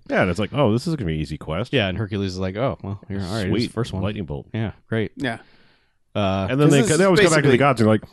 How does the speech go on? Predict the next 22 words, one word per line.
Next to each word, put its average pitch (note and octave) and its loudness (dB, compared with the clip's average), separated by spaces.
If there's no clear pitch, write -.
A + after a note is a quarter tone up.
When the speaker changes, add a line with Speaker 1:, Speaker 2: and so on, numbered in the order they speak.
Speaker 1:
"Hercules C#4 6
has C4+ 4
found C#4+ 4
the D#4 4
first D4 4
thunderbolt." C#4+ 4
Speaker 3:
Yeah, E3 6
the B2+ 2
movie's F#3 4
a B2+ 4
boss A2+ 0
rush. - -12
Speaker 1:
Mm-hmm. C#3 -4
Speaker 2:
it, F3+ 2
yeah, E3 2
that D3+ 2
it's E3+ 2
just - 0
go D3+ 6
here, C#3+ 4
do C3 4
thing. B2 2